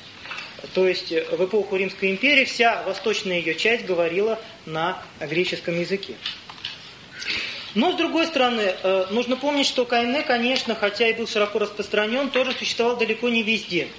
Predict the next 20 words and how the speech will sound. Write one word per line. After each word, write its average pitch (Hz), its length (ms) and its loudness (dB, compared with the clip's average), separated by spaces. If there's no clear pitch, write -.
Э, 156 440 0
в - 180 -4
первую 294 360 4
очередь 254 440 0
кайне 214 380 0
был 247 120 2
распространён 233 720 -2
в 214 300 2
городах. 208 460 2
Например, 226 580 2
э, 175 280 0
и, 180 280 2
э, 151 240 -8
очень 190 240 0
ярким 202 300 2
примером, 190 500 0
э, 147 200 -8
этого 226 280 0
является 208 520 2
Египет. 208 420 2